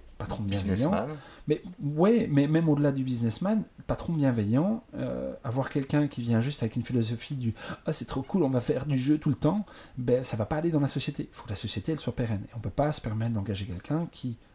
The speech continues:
Speaker 1: fonctionne pas correctement. Donc, euh, je rencontre, j'ai droit à une interview qui commence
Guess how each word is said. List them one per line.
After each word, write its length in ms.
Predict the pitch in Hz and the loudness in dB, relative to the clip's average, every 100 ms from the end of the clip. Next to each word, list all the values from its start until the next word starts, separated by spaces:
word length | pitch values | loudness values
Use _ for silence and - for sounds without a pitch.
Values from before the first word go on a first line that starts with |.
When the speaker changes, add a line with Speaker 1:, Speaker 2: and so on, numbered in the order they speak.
| - | -16
Speaker 1:
fonctionne 300 | 110 - 104 | -12 -6 -6
pas 120 | 110 | -4
correctement. 460 | 120 113 - 107 - - - - - - - | -6 -8 -6 -8 -10 -16 -20 -20 -20 -20 2
Donc, 240 | 156 160 143 | 4 4 4
euh, 1160 | 127 120 113 113 113 120 120 123 143 139 135 117 | 6 8 8 6 4 0 -2 -2 -4 -4 -4 2
je 100 | 131 | 4
rencontre, 360 | 120 98 135 | 4 0 -2
j'ai 60 | 165 | -2
droit 160 | 117 | 2
à 40 | 117 | 2
une 60 | |
interview 420 | 113 110 110 123 135 | 2 2 0 0 -2
qui 160 | 120 | -4
commence 480 | - 110 120 113 | -2 2 2 2